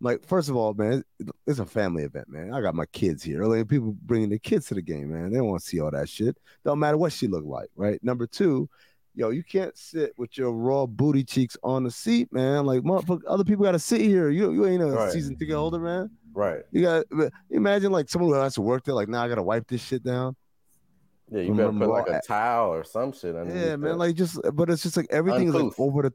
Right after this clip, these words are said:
Speaker 1: t-, over the top, looking for attention. And because, like, a-, and with the guise of, like, if you say anything about this, "Ah, we're gonna say that you're fat shaming and you're, like,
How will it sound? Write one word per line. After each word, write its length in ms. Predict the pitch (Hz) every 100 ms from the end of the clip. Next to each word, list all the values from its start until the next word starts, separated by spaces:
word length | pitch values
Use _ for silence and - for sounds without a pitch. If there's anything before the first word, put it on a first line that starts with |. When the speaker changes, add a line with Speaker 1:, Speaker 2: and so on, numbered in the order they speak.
| -
Speaker 1:
t-, 100 | - - -
over 300 | 143 160 156
the 80 |
top, 420 | 147 139 127 123 -
looking 320 | 113 123 143
for 140 | 127 135
attention. 720 | 123 123 107 - 104 101 110 _ _ _ _ _
And 440 | 131 127 117 113 110
because, 720 | 123 - 151 139 139 123 - _ _ _ _ _ _ _ _ _ _ _ _ _ _ _ _ _
like, 440 | - 131 123 120 - 104
a-, 240 | 147 -
and 120 | 156
with 220 | 156 151
the 440 | - 143 139 135 123
guise 400 | 123 147 151 143
of, 160 | 139 120
like, 340 | 123 113 107 - _ -
if 180 | 117
you 100 | 117
say 220 | 135 156 139
anything 280 | 139 127
about 300 | 120 123 120
this, 120 | 104 104
"Ah, 300 | 175 180 185
we're 140 | 175
gonna 140 | 180
say 180 | 151 175
that 120 | 147
you're 120 | 143 160
fat 340 | - 170 180
shaming 400 | - 139 123 123
and 100 | 127
you're, 160 | 156 143
like, 300 | 117 113